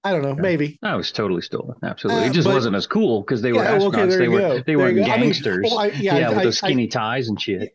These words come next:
Speaker 1: yeah, maybe the slow-mo walk was, it, you know, you know, it's been done before, but he did, he's the one that freaking made it what it is. I mean, like, when I see it now in anything at all, I, honestly, I think, I think Reservoir Dogs.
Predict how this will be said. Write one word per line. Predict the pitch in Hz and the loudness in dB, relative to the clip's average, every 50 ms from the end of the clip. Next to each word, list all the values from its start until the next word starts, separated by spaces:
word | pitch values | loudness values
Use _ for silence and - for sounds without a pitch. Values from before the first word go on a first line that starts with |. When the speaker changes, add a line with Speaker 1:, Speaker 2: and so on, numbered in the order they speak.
| _ - | _ -4
Speaker 1:
yeah, | 214 190 185 | -2 -2 0
maybe | 185 202 202 196 185 175 | 0 0 0 2 2 0
the | 170 151 156 | 0 0 -2
slow-mo | 156 - 180 170 160 160 151 147 | -2 0 0 0 0 0 0 0
walk | 139 135 135 139 143 135 - - 160 | 0 -2 -2 -2 -4 -4 -8 -8 -4
was, | 151 135 135 131 | -2 -2 0 0
it, | 147 160 175 - - | -2 -2 -4 -6 -6
you | 143 147 | -4 -2
know, | 135 127 127 | -2 0 0
you | 139 175 175 151 139 | -2 -2 -2 -4 -2
know, | 135 131 | -2 -2
it's | 127 - | -2 -2
been | 147 131 | -4 -2
done | 123 143 135 127 | -2 -2 -2 -2
before, | 123 120 - 165 147 131 117 107 - - - - - - _ _ _ | -4 -2 -2 -2 0 0 -2 -4 -6 -10 -18 -20 -20 -20 _ _ _
but | 143 135 120 | -4 -2 0
he | 175 175 | -2 -2
did, | - 160 151 151 - | 0 0 -2 -2 -2
he's | 127 180 190 175 | -2 -2 -2 0
the | 156 160 | 0 0
one | 135 139 139 139 131 | 0 0 -2 -2 -2
that | 123 - - | -4 -6 -4
freaking | - 151 135 131 135 123 117 113 110 107 - _ _ _ _ _ _ 139 | -4 -4 -4 -2 -2 -4 -4 -4 -8 -10 -14 _ _ _ _ _ _ -4
made | 139 143 143 131 | -2 0 0 -2
it | 156 151 | -2 -2
what | 139 131 123 | -2 0 0
it | 127 131 | 0 0
is. | 147 127 135 | 0 0 0
I | 165 | 0
mean, | 160 175 180 | 0 0 0
like, | 170 165 | 0 0
when | 180 175 | -2 -2
I | 202 226 | -2 -2
see | 220 - - 233 226 220 | -2 -2 -2 -2 0 0
it | 202 175 | -2 -2
now | 165 160 165 175 185 208 214 214 - - - - - - | -2 -2 -2 -2 -2 -4 -6 -8 -12 -20 -20 -20 -6 -2
in | 160 156 - | -2 -2 0
anything | 196 170 180 196 180 175 202 185 175 | 0 0 0 0 0 0 -2 0 0
at | 165 151 | 0 0
all, | 151 156 165 175 185 180 170 - - - - _ | 0 0 0 -2 -2 -4 -6 -12 -20 -20 -16 _
I, | - - _ _ | -16 -16 _ _
honestly, | 151 165 170 165 170 160 135 | -4 -2 -2 0 0 0 -2
I | 127 | 0
think, | - 160 139 131 127 _ - | -2 -4 -4 -4 -8 _ -6
I | - 131 | -4 -2
think | 120 151 131 120 | -2 -2 -2 0
Reservoir | 117 113 - 107 107 107 104 | -2 -2 -2 -2 -4 -4 -4
Dogs. | 110 110 - - - - | -6 -10 -12 -14 -20 -20